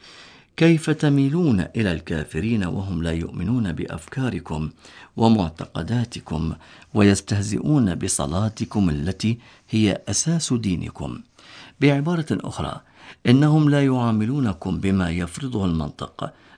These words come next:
بل لأنهم سفهاء فهم يستهزئون بدينكم. ومن هاتين الآيتين الكريمتين نستنتج: أولًا، أصل الإيمان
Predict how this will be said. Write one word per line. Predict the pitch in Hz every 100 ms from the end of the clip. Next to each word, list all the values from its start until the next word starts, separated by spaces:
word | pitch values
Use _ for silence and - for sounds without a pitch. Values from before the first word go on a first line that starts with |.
| -
بل | 110 101 87
لأنهم | - - 123 87 82 73
سفهاء | - 113 - 82 101 104 107 - - _ - _
فهم | 156 123 87
يستهزئون | 82 87 - 80 113 - 120 117 113
بدينكم. | 123 120 87 - - - - _ _ _ - - - -
ومن | 117 131 127
هاتين | 135 135 170
الآيتين | 110 82 92 80 78 127 98
الكريمتين | 65 - 101 87 73 65 98 101 101 90 -
نستنتج: | 110 101 - 82 - - - _ -
أولًا، | 104 87 110 123 131 131 _ - - - _ -
أصل | 160 - 160
الإيمان | 139 - 127 123 135 135 139